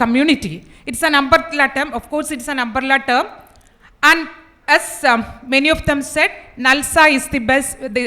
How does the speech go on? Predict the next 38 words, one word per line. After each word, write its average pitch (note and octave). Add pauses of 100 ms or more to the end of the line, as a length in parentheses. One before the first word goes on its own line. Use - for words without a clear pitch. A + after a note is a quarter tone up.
(140)
historic, B3+
one B3+
of C4
the C4+ (320)
historic D4 (200)
judgment. A3 (640)
And D4+
what D#4+
was, F#4+ (120)
what, C4
what C4+
is D#4
the D4+
importance D4+
of A#3
that G#3+ (100)
judgment? E3+ (680)
ഇവിടെ C#4
എല്ലാവരും D#4
പല C4+ (100)
കാര്യങ്ങളും C#4
പറഞ്ഞു. F#3 (420)
So F4+ (100)
what D4+
is G4
the F4
importance D#4+ (100)
of E4 (100)
that C4+ (100)
judgment? A#3+ (240)
According D#4 (100)
to E4 (100)
me, A3+ (840)
and F4 (760)
the, F#4+ (340)
after - (200)
this G#4 (140)
particular D4+